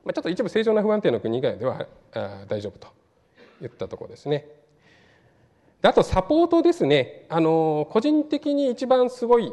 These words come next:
Microsoftすごいなと思うのはこれですね。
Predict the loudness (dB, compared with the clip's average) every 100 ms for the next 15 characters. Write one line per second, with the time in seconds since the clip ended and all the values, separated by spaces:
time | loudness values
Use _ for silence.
0 | -2 -2 -2 -4 -4 -4 -6 -4 -2 0
1 | -2 -6 -8 -12 -16 -8 -2 0 0 -2
2 | -4 -8 -8 -8 -6 -10 -14 -20